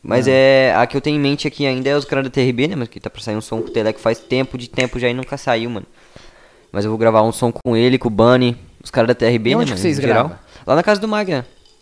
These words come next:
Speaker 2: Ele tem um estúdiozinho
Speaker 1: Eles têm
Speaker 2: lá,
Speaker 1: um
Speaker 2: home
Speaker 1: estúdiozinho lá,
Speaker 2: studio.
Speaker 1: da hora. Aí a gente grava lá, ou eu também tenho um microfone lá em casa, né, mano?
Speaker 2: Aham.
Speaker 1: Aí eu gravo lá também.
Speaker 2: É, eu vi, o teu irmão até comprou umas espumas, né?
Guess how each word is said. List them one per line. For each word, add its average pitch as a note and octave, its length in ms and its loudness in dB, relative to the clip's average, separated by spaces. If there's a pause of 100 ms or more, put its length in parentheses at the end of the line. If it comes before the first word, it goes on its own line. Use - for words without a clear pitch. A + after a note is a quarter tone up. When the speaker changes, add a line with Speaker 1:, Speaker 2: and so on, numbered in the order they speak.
(320)
Speaker 2:
Ele A2+ 100 -10
tem C3+ 140 -4
um - 40 -2
estúdiozinho A#2+ 440 -4
Speaker 1:
Eles C3 140 0
têm C#3 120 -2
Speaker 2:
lá, C#3 60 2
Speaker 1:
um - 20 0
Speaker 2:
home A#2+ 100 -2
Speaker 1:
estúdiozinho C3 300 -4
lá, C3+ 100 0
Speaker 2:
studio. D3+ 100 -2
Speaker 1:
da C#3 100 2
hora. D#3+ 220 0 (640)
Aí A#2+ 340 2
a C3 60 0
gente C3 280 -8
grava C3+ 360 2
lá, C#3+ 260 0
ou D3+ 280 0
eu D3 40 -4
também D3 240 -2
tenho D3 120 -2
um - 40 -2
microfone C#3 380 -2
lá C#3 80 0
em C3+ 40 -4
casa, D#3 300 0
né, D#3+ 80 -2
mano? A#2+ 240 -4 (240)
Speaker 2:
Aham. A2 380 -12 (160)
Speaker 1:
Aí G2+ 80 -10
eu G#2+ 60 -8
gravo A#2+ 300 -6
lá A#2+ 120 -6
também. B2 440 -10 (540)
Speaker 2:
É, G2+ 80 -16
eu A2+ 80 -10
vi, C3 160 -8
o D#3 40 -8
teu B2+ 140 -4
irmão A#2+ 160 -2
até A#2+ 140 -4
comprou A#2+ 300 -6
umas A#2 180 -16
espumas, C#3 440 -20
né? - 160 -20